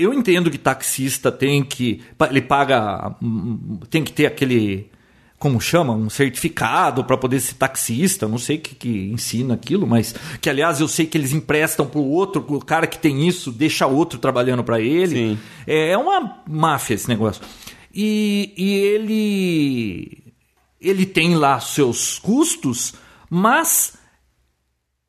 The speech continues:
Speaker 1: quando aparece uma coisa que vai facilitar ou dar benefício pra maioria da sociedade,
Speaker 2: Uhum.
Speaker 1: aí aquele grupinho faz corporativismo e vai lá e aprova tudo aquilo contra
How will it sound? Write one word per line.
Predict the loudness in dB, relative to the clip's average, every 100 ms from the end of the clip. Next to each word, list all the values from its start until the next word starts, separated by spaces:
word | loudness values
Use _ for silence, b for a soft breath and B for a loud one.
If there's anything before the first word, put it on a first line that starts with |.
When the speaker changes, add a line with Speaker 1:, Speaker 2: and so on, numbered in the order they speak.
| _ _ _ _ _ _ -2
Speaker 1:
quando | 0 2
aparece | 2 4 2 2
uma | 0 0
coisa | 2 4 4 -2
que | -6 -2
vai | 2 2 0 -6
facilitar | -2 -2 -2 -2 -2 -4 -6 -2 0 2 0
ou | 0 0
dar | 4 2
benefício | 4 0 0 -2 -6 -4 0
pra | 0
maioria | 2 2 4 4 4 2 4 2 0 -10 _ _ _ _
da | -4
sociedade, | 0 0 0 0 2 2 0 -4 -4
Speaker 2:
Uhum. | -2 -2 -6 -12 -4
Speaker 1:
aí | 0 2 2 0
aquele | -4 0 0 0
grupinho | -2 -2 0 0 0 -2 -14
faz | -2 0 0
corporativismo | 0 0 2 2 2 -2 -6 -12 -4 -2 0 0 0
e | 0
vai | 2 4
lá | 4
e |
aprova | 4 4 4 4 2
tudo | 2 2 2
aquilo | 0 0 0 0
contra | 2 4 4 4 2